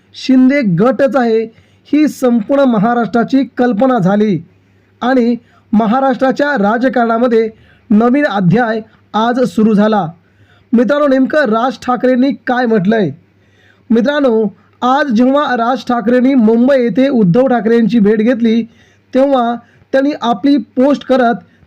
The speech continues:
त्यांनी म्हटलंय की, "शिवसेना पक्षप्रमुख आणि माझे मोठे बंधू उद्धव ठाकरे, यावरूनच आपणा सर्वांना माहीत पडतंय की, शिवसेना एकच आहे आणि त्या शिवसेनेचे पक्षप्रमुख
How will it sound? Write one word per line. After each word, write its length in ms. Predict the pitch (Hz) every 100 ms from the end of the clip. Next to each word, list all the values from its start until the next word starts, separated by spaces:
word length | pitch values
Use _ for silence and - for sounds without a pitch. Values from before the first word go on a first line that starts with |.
| _ 269
त्यांनी 240 | 269 269
म्हटलंय 560 | 202 202 247 269 233 226 _ _ _ _
की, 120 | 285
"शिवसेना 640 | 262 - 262 269 285 294 311
पक्षप्रमुख 840 | 311 _ 269 - 254 254 240 233 139 _ _ _ _ -
आणि 120 | 247
माझे 260 | 247 247 285
मोठे 380 | 220 220 185 262
बंधू 400 | 240 226 208 160 - _ _ _ 226
उद्धव 380 | 226 185 254
ठाकरे, 640 | 277 - 214 214 226 180 131 _ _ _ _ _ 196
यावरूनच 720 | 175 233 262 285 247 226 - _ - _ 233
आपणा 380 | 247 269 277
सर्वांना 600 | 262 - 247 247 269 262
माहीत 240 | 240 220 226
पडतंय 500 | - 269 214 233 233 - _ _ _ _ -
की, 180 | 285 226
शिवसेना 640 | - 262 262 - 277 294 294 _
एकच 420 | 220 233 294 285 277
आहे 360 | 220 226 226 _ _ _
आणि 160 | 233 240 277
त्या 120 | 269
शिवसेनेचे 680 | - 233 226 247 262 - 277
पक्षप्रमुख 680 | - 240 180 220 240 254